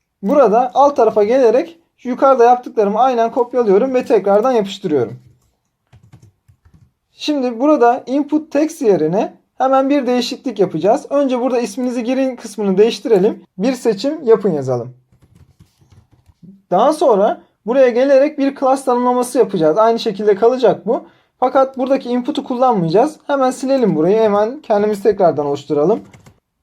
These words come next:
Buraya hemen select tanımlamasını yapıyorum. Bu tanımlamayı yaptıktan sonra hemen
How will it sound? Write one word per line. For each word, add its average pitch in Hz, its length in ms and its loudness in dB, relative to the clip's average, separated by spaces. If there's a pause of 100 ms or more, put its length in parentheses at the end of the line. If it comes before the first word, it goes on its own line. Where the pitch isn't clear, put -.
(320)
Buraya 269 240 2
hemen 269 260 2
select 277 420 -2 (240)
tanımlamasını 240 600 2
yapıyorum. 180 460 0 (280)
Bu 254 100 -6
tanımlamayı 277 540 2
yaptıktan 247 520 0
sonra 214 400 -2
hemen 269 300 -2